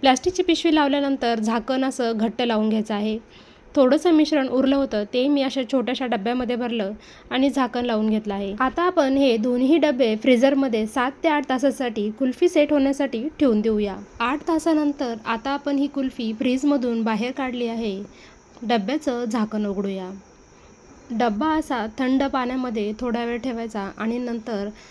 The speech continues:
हातावर असा थोडा वेळ फिरवून घ्यायचा, त्यामुळे कुल्फी सहज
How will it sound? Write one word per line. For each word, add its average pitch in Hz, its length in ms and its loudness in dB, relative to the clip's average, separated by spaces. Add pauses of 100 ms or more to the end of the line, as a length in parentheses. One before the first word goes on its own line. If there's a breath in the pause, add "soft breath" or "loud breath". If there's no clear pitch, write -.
(260 loud breath)
हातावर 262 580 -2
असा 233 260 -6 (100)
थोडा 254 220 -2
वेळ 233 220 -4 (100)
फिरवून 214 300 0
घ्यायचा, 208 340 -6 (460 loud breath)
त्यामुळे 269 540 0 (120)
कुल्फी 262 460 -2
सहज 240 500 -2